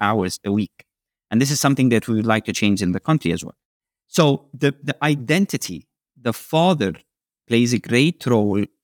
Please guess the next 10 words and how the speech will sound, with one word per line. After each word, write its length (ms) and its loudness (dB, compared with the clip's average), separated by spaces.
in, 340 0
in 300 2
pointing 480 0
out 280 -2
the, 80 0
and 240 -2
finding, 640 0
giving 440 0
the 120 -6
identity, 760 -2